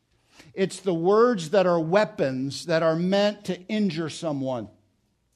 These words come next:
or to condemn them, to damn them to hell. "Go to hell. God damn you."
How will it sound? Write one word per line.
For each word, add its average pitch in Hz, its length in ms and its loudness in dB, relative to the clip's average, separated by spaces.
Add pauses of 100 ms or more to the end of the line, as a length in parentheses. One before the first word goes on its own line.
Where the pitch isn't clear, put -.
(300)
or 185 220 2
to 190 140 -4
condemn 202 720 2
them, 120 400 -2 (640)
to 202 340 -2 (260)
damn 214 420 2
them 214 300 2
to 196 260 -2
hell. 143 500 -2 (720)
"Go 151 180 0
to 185 160 2
hell. 180 480 2 (720)
God 160 320 0
damn 208 380 4
you." 151 280 -2